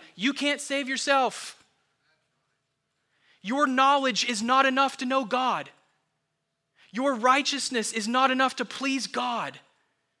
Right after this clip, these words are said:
Your piety is not sincere enough to approach God. Receiving Jesus is first and foremost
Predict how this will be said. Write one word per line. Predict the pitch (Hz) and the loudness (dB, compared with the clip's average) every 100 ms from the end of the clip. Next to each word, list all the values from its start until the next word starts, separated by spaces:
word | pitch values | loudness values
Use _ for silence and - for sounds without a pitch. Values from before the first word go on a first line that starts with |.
| _ _ _ _ _ | _ _ _ _ _
Your | 202 277 | -4 -2
piety | 285 - 254 285 285 285 254 | -2 0 2 4 2 -2 -4
is | 214 196 | -4 -2
not | 240 277 269 | 2 2 2
sincere | - 262 233 - 277 285 | -4 -4 -4 -2 0 0
enough | 262 247 214 - | 0 2 0 -2
to | 247 262 | -4 -4
approach | 262 277 269 - - | -2 -2 -2 -2 -6
God. | 175 247 247 151 135 - _ _ _ _ _ _ - - | -4 0 0 0 -4 -16 _ _ _ _ _ _ -20 -6
Receiving | 247 - - 294 285 294 226 | -4 -2 -2 -2 -2 -4 -4
Jesus | 247 269 240 233 - | -2 -2 -2 -4 -4
is | 226 | -6
first | - - 269 277 254 | -4 4 4 4 -2
and | 247 | -6
foremost | - 269 277 254 254 240 - | -8 -2 0 2 0 -6 -8